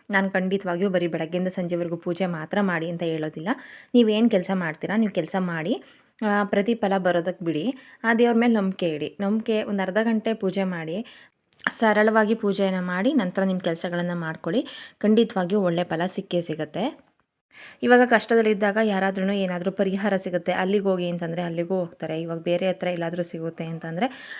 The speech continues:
ಅಲ್ಲಿಗೂ ಹೋಗ್ತಾರೆ. ಅಂದರೆ ಅವ್ರಿಗೆ ಇವಾಗ ಏನು ಬೇಕಾಗಿರುತ್ತೆ ಅಂದರೆ ಮನಸ್ಸಿಗೆ ನೆಮ್ಮದಿ ಬೇಕಾಗಿರುತ್ತೆ. ಈ ಸಮಸ್ಯೆಯಿಂದ ಪರಿಹಾರ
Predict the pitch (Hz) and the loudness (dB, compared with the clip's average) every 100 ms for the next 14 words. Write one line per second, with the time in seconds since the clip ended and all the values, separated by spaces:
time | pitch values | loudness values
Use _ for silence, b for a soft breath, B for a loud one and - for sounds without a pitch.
0 | B 214 220 226 233 190 - 180 185 202 | B 4 6 8 6 6 2 2 2 2
1 | 247 302 - 208 214 208 208 202 202 196 | 2 2 4 4 4 4 2 2 0 2
2 | 214 202 196 190 175 180 180 180 247 214 | 2 0 -2 -4 -4 -4 -2 0 2 2
3 | 175 - 185 180 196 190 175 170 170 165 | 0 -2 -2 0 0 0 -2 -4 -4 -6
4 | - - - - - 247 240 220 220 220 | -6 -6 -8 -12 0 2 4 4 4 2
5 | 208 202 208 202 196 202 190 | 2 4 2 2 2 4 4